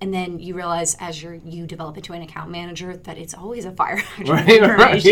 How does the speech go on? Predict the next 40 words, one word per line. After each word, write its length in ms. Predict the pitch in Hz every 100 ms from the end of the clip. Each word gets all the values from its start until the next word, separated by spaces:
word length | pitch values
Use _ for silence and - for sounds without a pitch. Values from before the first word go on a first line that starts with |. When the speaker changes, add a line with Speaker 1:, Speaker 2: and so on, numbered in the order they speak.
| 196
Speaker 2:
right, 140 | 139
you're 100 | 175
right. 200 | 143 175 233
Speaker 1:
You're 100 | 226
just, 180 | 226
you're 140 | 220 220
just 180 | 240 -
always 520 | 175 180 180 180 170
Speaker 2:
And 100 | 185
it, 160 | 185 -
you 140 | 165
know, 80 | 143
Speaker 1:
surrounded 280 | 156 170 175
by 60 | 151
Speaker 2:
it's, 120 | -
it's 100 | 170
Speaker 1:
someone. 180 | 170 170
Speaker 2:
different, 600 | 180 180 196 175 151 139 -
and 140 | 131
I'll 60 | 131
probably 240 | 147 139
talk 180 | 131 120
a 80 | 117
little 160 | 113
bit 140 | 107 104
about 180 | 104
this 180 | 101 98
too, 280 | - 143 135
but 120 | 117
it's 140 | 107 -
different 340 | 175 175 170
than 140 | 139
in, 240 | 123 120 101
like, 200 | 117 107
any 180 | 120 113
other 140 | 104
marketing 440 | 101 98 95 101 107
channel. 440 | - - - - -
It's 200 | 123 127
not, 440 | 127 127 120